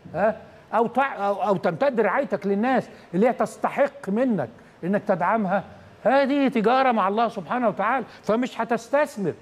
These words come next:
أموالك في إنك تعمل الصح عشان الناس. هو أنت، أنت فاكر إن أنت اللي يقول لك مهندس صفقات؟ أنت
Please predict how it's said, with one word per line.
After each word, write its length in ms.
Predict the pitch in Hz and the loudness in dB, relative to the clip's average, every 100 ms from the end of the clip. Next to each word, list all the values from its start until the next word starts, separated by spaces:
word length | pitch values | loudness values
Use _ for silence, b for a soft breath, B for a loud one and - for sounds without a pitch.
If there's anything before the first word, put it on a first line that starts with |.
| B B | B B
أموالك 480 | 196 208 285 285 - - B | 2 4 2 2 0 -4 B
في 60 | 202 | 0
إنك 180 | 233 226 | 2 2
تعمل 380 | 294 320 233 208 | 0 2 2 2
الصح 480 | - - 262 - - B B | 0 0 0 0 -10 B B
عشان 520 | 156 196 - 311 294 214 - - 220 | -2 -2 0 0 0 -6 -14 -6 0
الناس. 680 | 214 233 277 302 240 - - - - - - - - - - | 4 4 4 2 0 -4 -16 -20 -20 -20 -20 -20 -20 -14 0
هو 140 | 185 277 | 4 4
أنت، 260 | 262 202 - - - | 4 0 0 -12 -6
أنت 140 | 160 | -2
فاكر 300 | 202 311 233 | 0 0 0
إن 180 | 196 175 | 0 0
أنت 200 | 269 - | -2 -2
اللي 120 | 175 | 2
يقول 160 | 202 220 | 4 4
لك 140 | 180 | 2
مهندس 320 | 185 220 175 | 0 0 0
صفقات؟ 340 | 190 180 - 240 B B 254 | -2 -2 -2 -2 B B 0
أنت 280 | 247 262 | 0 0